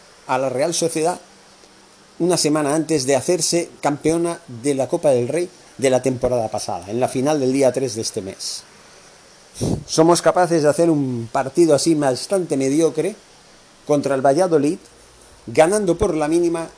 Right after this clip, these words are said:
y con mucha suerte? ¿Somos capaces de hacer un partido nefasto en el Clásico contra el Real Madrid y perder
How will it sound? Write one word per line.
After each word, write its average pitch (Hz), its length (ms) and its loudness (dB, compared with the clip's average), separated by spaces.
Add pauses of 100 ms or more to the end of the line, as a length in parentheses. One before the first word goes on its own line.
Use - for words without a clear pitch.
(200)
y 139 100 -6
con 135 140 -6
mucha 139 280 -4
suerte? 123 400 -6 (1400)
¿Somos 208 400 2
capaces 139 480 0
de 143 80 4
hacer 196 180 4
un 202 100 0
partido 151 380 2
nefasto 175 560 0
en 156 160 0
el 147 320 0 (480)
Clásico 202 640 0
contra 147 360 2
el 135 80 4
Real 160 260 2
Madrid 143 280 0
y 170 40 -2
perder 139 480 2